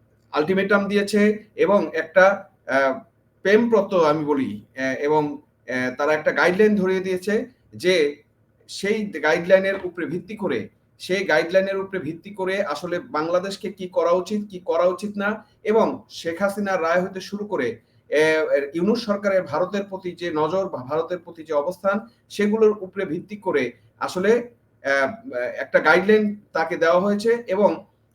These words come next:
বেশ কিছু বিষয় তুলে ধরা হয়েছে, যে বিষয়গুলো আসলকে ভাস-, ভা-, আহ, ভারতকে অস্বস্তিকর অবস্থায় রেখেছে, সেরকম একটা ডসিয়ার তাকে ধরিয়ে দেওয়া হয়েছে এবং সেই ডসিয়ারের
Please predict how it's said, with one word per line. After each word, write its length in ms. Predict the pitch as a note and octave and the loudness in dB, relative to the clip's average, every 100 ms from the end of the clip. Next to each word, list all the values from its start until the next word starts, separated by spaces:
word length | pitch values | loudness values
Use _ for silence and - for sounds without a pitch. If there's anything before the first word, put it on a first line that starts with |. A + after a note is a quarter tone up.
| - | 0
বেশ 280 | A#2+ B3+ - | 4 4 2
কিছু 280 | B3 A3+ | -6 -6
বিষয় 400 | - F3+ E3 G#2+ - _ _ _ _ _ | -4 -4 -2 -2 -4 _ _ _ _ _
তুলে 180 | G3+ A3 | 4 4
ধরা 200 | A3+ A3 | 6 4
হয়েছে, 360 | A3 A3 A#3 | 2 0 -4
যে 160 | A3+ D#3+ | -4 -4
বিষয়গুলো 560 | F3+ F#3+ G#3 G#3 G#3 | -4 -2 0 2 0
আসলকে 760 | G#3+ C#3+ C#3+ F3+ E3+ F#3+ G3 G3 A#2+ | 0 -2 -4 -6 -6 -6 -6 -6 -8
ভাস-, 380 | C3+ C#3+ - | -8 -8 -12
ভা-, 120 | C3 C#3+ | -14 -6
আহ, 580 | C#3+ C#3 C#3 - A#2+ A#2 | 0 2 0 -2 -8 -6
ভারতকে 840 | B2 D3 F3+ - G3 G#3 G#3+ - _ _ A#2+ - | -2 0 0 -2 0 2 0 -6 _ _ -8 -4
অস্বস্তিকর 600 | F3+ D4 C4 A#3+ G#3 F3 | -4 -4 -4 0 4 6
অবস্থায় 340 | D#3+ - D#3 | 4 -2 -2
রেখেছে, 460 | D3+ E3 G3 G#3+ G#3+ | -2 -4 -2 -2 -2
সেরকম 400 | - G#3 A#3 B3 | -4 0 0 2
একটা 420 | A3 G#3+ G3+ G3 D3 | -2 2 4 4 2
ডসিয়ার 380 | F3 G3 A3 A3 | -4 0 2 2
তাকে 220 | G3+ F3+ D#3+ | 0 -4 -6
ধরিয়ে 260 | C#3+ E3 | -6 -2
দেওয়া 200 | F3 F3 | 0 2
হয়েছে 440 | F#3 F#3+ A3 A3 - _ - | 0 -2 -2 -2 -4 _ -4
এবং 200 | F3 G3 | -2 -2
সেই 240 | - A#3+ | -4 -4
ডসিয়ারের 560 | G#3 F3+ F3+ G#3 G#3 | -2 -2 0 2 2